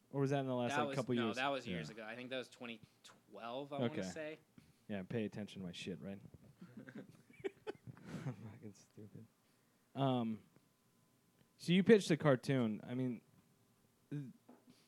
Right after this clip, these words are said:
Speaker 1: what? I mean, we've talked about it in the past, but what was that process like for you guys?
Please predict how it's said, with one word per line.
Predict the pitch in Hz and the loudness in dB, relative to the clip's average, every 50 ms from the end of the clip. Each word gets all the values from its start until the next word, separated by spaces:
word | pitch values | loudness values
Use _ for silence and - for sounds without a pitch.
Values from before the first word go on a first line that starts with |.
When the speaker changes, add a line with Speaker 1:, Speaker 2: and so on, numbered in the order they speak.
| _ _ _ _ _ _ _ _ _ _ _ _ _ - - | _ _ _ _ _ _ _ _ _ _ _ _ _ -12 0
Speaker 1:
what? | 143 151 156 147 139 - - - - | 4 6 6 6 4 0 -6 -8 -4
I | - 151 | 0 2
mean, | 156 156 156 | 4 6 6
we've | 160 190 202 - | 6 6 6 8
talked | - 170 147 135 | 8 6 6 8
about | 143 135 | 6 6
it | 123 | 6
in | 117 110 | 6 4
the | 107 | 2
past, | - 123 110 104 101 - - | 2 2 2 2 0 2 4
but | 131 131 | 6 8
what | 135 156 175 | 10 10 10
was | 175 170 151 | 10 8 6
that | 156 131 113 | 4 2 2
process | - 131 123 139 139 - 127 110 - | 2 2 2 2 0 -2 -4 -2 -2
like | 110 101 95 95 - - - _ - | -2 -4 -4 -6 -10 -16 -20 _ -2
for | 123 | 0
you | 117 107 104 | 0 2 0
guys? | 92 92 98 | -2 -4 -6